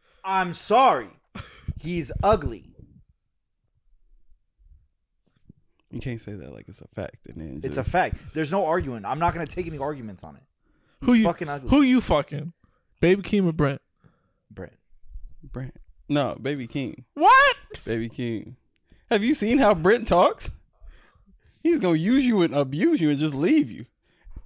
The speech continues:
Speaker 1: What
Speaker 3: So
Speaker 1: the
Speaker 3: do-,
Speaker 1: fuck's that got to do with
Speaker 3: so does
Speaker 1: anything?
Speaker 3: Baby
Speaker 1: You talking
Speaker 3: Keem.
Speaker 1: about fucking?
Speaker 2: Nah, bro, me and
Speaker 1: Talking
Speaker 2: Baby
Speaker 1: about
Speaker 2: Keem.
Speaker 1: fucking. You talking about marrying?
Speaker 2: Yeah. Plus, uh, I don't, I
Speaker 3: You want a
Speaker 2: don't
Speaker 3: good
Speaker 2: know.
Speaker 3: time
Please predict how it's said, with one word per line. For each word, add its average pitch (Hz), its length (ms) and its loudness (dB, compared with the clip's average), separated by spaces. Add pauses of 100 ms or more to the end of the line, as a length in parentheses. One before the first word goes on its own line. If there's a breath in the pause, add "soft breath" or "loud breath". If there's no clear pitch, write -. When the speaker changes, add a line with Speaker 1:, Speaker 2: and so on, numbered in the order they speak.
Speaker 1:
What 359 100 4
Speaker 3:
So 381 120 8
Speaker 1:
the 349 60 6
Speaker 3:
do-, - 60 -4
Speaker 1:
fuck's 427 220 4
that 494 200 4
got 381 100 8
to 359 80 2
do 339 100 4
with 320 100 4
Speaker 3:
so - 100 8
does 403 180 6
Speaker 1:
anything? 269 160 8
Speaker 3:
Baby 320 140 0
Speaker 1:
You 480 60 4
talking 622 200 6
Speaker 3:
Keem. 311 120 8 (120)
Speaker 1:
about - 20 -8
fucking? 359 420 2
Speaker 2:
Nah, - 40 -14
bro, - 100 -14 (100)
me 120 160 -14
and 123 100 -12
Speaker 1:
Talking 127 60 -8
Speaker 2:
Baby 302 80 0
Speaker 1:
about 262 180 2
Speaker 2:
Keem. 117 60 -8
Speaker 1:
fucking. 320 200 2
You 247 140 -4
talking 285 160 2
about 247 260 2
marrying? 190 640 2 (880)
Speaker 2:
Yeah. 104 260 -8
Plus, 143 440 -4
uh, 123 40 -10
I 104 320 -6 (220)
don't, - 200 -16
I - 60 -10
Speaker 3:
You - 60 -6
want 269 100 2
a 196 40 2
Speaker 2:
don't - 20 -4
Speaker 3:
good 233 220 2
Speaker 2:
know. 247 60 2
Speaker 3:
time 214 380 0